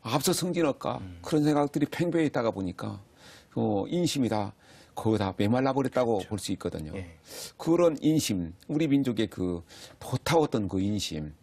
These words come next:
Speaker 1: 그걸 살리는 것이 굉장히 중요하다고 생각하는데
Speaker 2: 예.
Speaker 1: 요원한 것 같아요, 제가 봐서는.
Speaker 2: 아, 그게 또 우리의 과제이기도 하겠네요.
Speaker 1: 그렇지요.
Speaker 2: 아, 그 선생님 말씀 나누다 보니까
Speaker 1: 예.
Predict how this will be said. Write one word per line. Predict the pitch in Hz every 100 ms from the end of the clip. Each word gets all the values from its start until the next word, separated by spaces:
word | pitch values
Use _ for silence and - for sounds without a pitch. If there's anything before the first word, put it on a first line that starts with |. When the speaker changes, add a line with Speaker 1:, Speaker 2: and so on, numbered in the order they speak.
| - - -
Speaker 1:
그걸 | 117 110
살리는 | - 147 151 143
것이 | 123 139 139 - - -
굉장히 | - 92 101 110 92
중요하다고 | - 101 104 101 95
생각하는데 | - 76 - 71 73 76 76 -
Speaker 2:
예. | 95 78 - - - - - - _ _ 104
Speaker 1:
요원한 | 107 135 143
것 | 120
같아요, | 95 -
제가 | 69 -
봐서는. | - - -
Speaker 2:
아, | 82 85 - - - _ _ _ _ _ _
그게 | - 95 90 -
또 | 101 101 - _ -
우리의 | 104 104 104 101 80 95 110
과제이기도 | - - 110 113 107 104 101 98
하겠네요. | 135 139 113 92 80 -
Speaker 1:
그렇지요. | - 92 - - -
Speaker 2:
아, | 98 - - - - - - - - - - _ _
그 | 95
선생님 | 90 160 170 151
말씀 | - 113 143 131
나누다 | 110 139 135
보니까 | 117 107 - 85 87 101 95
Speaker 1:
예. | 80